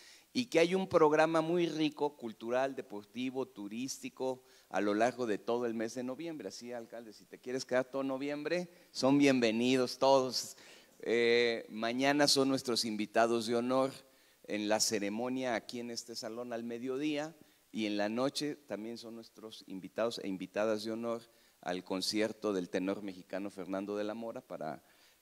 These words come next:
para, eh, de complementar a este tercer festival. Yo deseo de todo corazón que todas las actividades que están programadas en el festival sean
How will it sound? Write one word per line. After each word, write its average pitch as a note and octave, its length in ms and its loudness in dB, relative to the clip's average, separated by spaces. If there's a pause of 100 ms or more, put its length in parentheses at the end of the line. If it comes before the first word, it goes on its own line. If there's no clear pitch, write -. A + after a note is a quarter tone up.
para, F2 540 -4
eh, F2+ 760 0
de G2 420 -2
complementar A2 1080 2
a F#2 100 0
este G#2 280 -4
tercer G2 420 -10
festival. D#2 600 -10 (400)
Yo D3 140 4
deseo F3 260 8
de E3+ 100 6
todo D#3+ 220 6
corazón C3 640 2 (140)
que A#2+ 100 -4
todas F#3+ 320 6
las F3 200 4
actividades C3 720 0
que - 100 -10
están B2+ 220 -4
programadas B2+ 560 -6
en A#2 80 -6
el A2+ 80 -6
festival A#2 480 -10
sean B2+ 440 -4